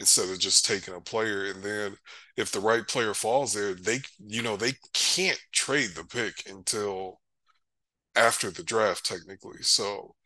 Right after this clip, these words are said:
maybe they planned on doing the trade and then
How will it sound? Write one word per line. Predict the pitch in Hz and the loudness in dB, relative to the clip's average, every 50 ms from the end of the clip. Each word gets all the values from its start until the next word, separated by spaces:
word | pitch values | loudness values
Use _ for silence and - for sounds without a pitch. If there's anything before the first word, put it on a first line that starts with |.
| _ _ _ _ _ _ _ _ | _ _ _ _ _ _ _ _
maybe | - 95 95 101 107 110 117 117 | -12 -4 -2 -2 -2 0 0 0
they | 113 113 117 113 | 0 0 0 -2
planned | - - - 120 117 117 117 | -4 -4 -4 -2 -2 0 0
on | 117 120 123 123 127 127 131 131 127 117 | 0 -2 -2 -4 -6 -8 -10 -12 -12 -10
doing | 113 131 135 139 139 | -8 -6 -6 -4 -4
the | 139 135 | -4 -4
trade | - - 151 151 156 156 151 | -2 -2 0 0 -2 -2 -4
and | 143 139 131 | -6 -8 -6
then | 135 147 147 147 | -6 -6 -6 -8